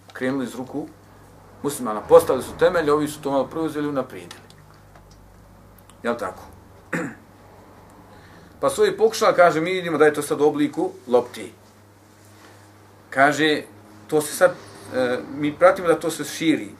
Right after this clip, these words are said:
ali kao da imamo osjećaj da će to jednog dana stat, pa će se opet sve vratiti na jedno mjesto. Gledala njihova je nekakva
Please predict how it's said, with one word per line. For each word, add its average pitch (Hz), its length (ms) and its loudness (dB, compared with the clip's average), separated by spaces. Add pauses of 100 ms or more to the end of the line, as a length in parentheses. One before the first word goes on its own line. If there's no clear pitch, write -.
(360)
ali - 180 0
kao 220 200 -2
da 202 80 -8
imamo 214 400 2
osjećaj 190 560 0 (100)
da 139 160 -8
će - 140 -12
to 180 80 -2
jednog 180 180 -2
dana 151 220 2
stat, 226 300 2 (720)
pa 131 100 -2
će - 60 -8
se 254 80 2
opet 240 200 0
sve 277 120 6
vratiti 208 320 6
na - 0 -
jedno 131 220 -2
mjesto. - 180 -12 (3250)
Gledala 180 260 4
njihova 151 260 0
je 110 320 -6
nekakva 113 560 -4